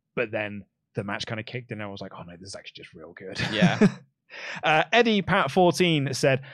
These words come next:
Speaker 1: "I know it wasn't likely to happen, but I really wanna see Jason Jordan give Gable a pep talk ahead of his I C title match."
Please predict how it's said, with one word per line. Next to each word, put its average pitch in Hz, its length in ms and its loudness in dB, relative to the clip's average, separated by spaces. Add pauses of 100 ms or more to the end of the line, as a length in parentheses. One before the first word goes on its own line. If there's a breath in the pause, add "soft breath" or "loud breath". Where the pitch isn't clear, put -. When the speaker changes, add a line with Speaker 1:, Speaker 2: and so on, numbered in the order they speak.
(120 loud breath)
Speaker 1:
"I 175 80 4
know 254 100 8
it 262 100 6
wasn't 214 260 4
likely 196 260 4
to 170 80 0
happen, 160 320 2
but 139 100 0
I 120 40 0
really 156 320 0
wanna 202 160 2
see 175 180 -2
Jason 160 520 -2
Jordan 151 440 4
give 131 240 -2
Gable 113 400 -2
a 123 80 -2
pep - 380 -4
talk 127 260 -2
ahead 123 160 -2
of 120 80 -4
his 117 160 -4
I 123 140 -2
C 127 200 -6
title 143 300 -4
match." 90 200 -14